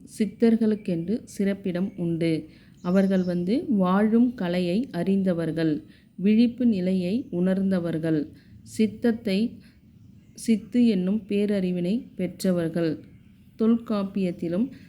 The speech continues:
திருக்குறளிலும் காணப்படும் நிறைமொழி மாந்தர் என்னும் சொல்லுக்கும், சிலப்பதிகாரத்தில் கா-, நாடுகாண் காதையில் இடம்பெறும் சித்தன் என்னும் சொல்லுக்கும் உரியவர்கள்.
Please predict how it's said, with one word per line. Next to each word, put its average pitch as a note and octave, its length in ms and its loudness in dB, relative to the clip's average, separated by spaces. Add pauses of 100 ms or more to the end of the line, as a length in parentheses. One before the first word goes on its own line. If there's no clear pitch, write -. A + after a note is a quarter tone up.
(160)
திருக்குறளிலும் A3 880 2
காணப்படும் F3+ 760 -2
நிறைமொழி A3 800 4
மாந்தர் F#3 520 -2
என்னும் F3+ 380 -4 (120)
சொல்லுக்கும், G3 640 0 (360)
சிலப்பதிகாரத்தில் G#3+ 1200 0 (280)
கா-, G#3+ 300 0 (400)
நாடுகாண் A3 640 2
காதையில் F3+ 680 0
இடம்பெறும் F#3+ 600 0 (320)
சித்தன் A#3+ 600 2
என்னும் G3 380 2 (120)
சொல்லுக்கும் G#3 540 0 (140)
உரியவர்கள். F3 840 0